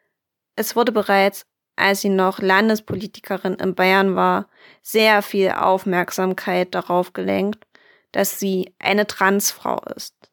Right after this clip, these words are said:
Das ging bis zu Vorwürfen, dass sie Cis-Frauen in ihrer Partei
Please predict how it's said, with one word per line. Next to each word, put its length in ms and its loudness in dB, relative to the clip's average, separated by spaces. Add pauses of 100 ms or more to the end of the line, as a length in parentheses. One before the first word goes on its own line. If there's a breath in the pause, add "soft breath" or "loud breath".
(240)
Das 240 -2
ging 340 0 (440)
bis 240 0
zu 140 -2
Vorwürfen, 1040 2 (420 loud breath)
dass 320 0
sie 360 2 (340)
Cis-Frauen 880 2
in 240 -2
ihrer 340 0
Partei 720 0